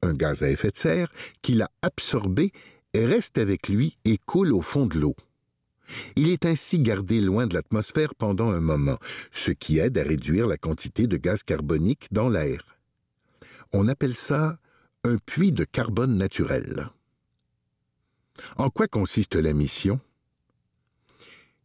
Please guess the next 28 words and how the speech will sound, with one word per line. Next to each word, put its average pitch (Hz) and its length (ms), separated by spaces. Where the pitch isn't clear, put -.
Certains - 460
types - 360
de - 80
plancton 143 560
nourrissent 190 380
les 110 80
poissons, 82 460
mais 127 220
d'autres 262 540
peuvent 113 220
être 160 260
dangereux 98 600
parce 98 200
qu'ils 92 180
sont 131 200
toxiques. - 800
Il 123 140
est 117 100
donc 95 260
important 123 480
de 107 100
pouvoir 107 440
différencier 104 840
les 76 180
différents 98 480
types - 260
de 78 80
plancton 127 480